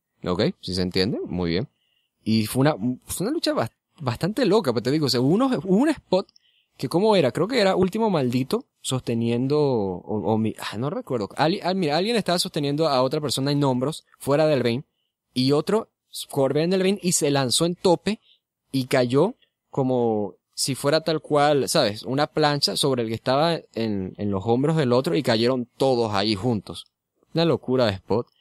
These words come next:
Y ya digo, o sea, Ar-, Arcángel Divino se lució y quiero rescatar sobre todo la figura Último Maldito porque ves que Último Maldito no es de, no es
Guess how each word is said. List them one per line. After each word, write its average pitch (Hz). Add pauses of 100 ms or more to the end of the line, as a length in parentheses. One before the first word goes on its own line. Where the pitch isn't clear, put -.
(460)
Y 120
ya 151
digo, 110
o 90
sea, 95
Ar-, 107
Arcángel 120
Divino 113
se 104
lució 151 (100)
y 139
quiero 147
rescatar 131
sobre 143
todo 123
la 143
figura 123
Último 135
Maldito 117 (720)
porque 127 (500)
ves 143
que 202
Último 185
Maldito 151
no 151
es 175
de, 160
no 127
es 156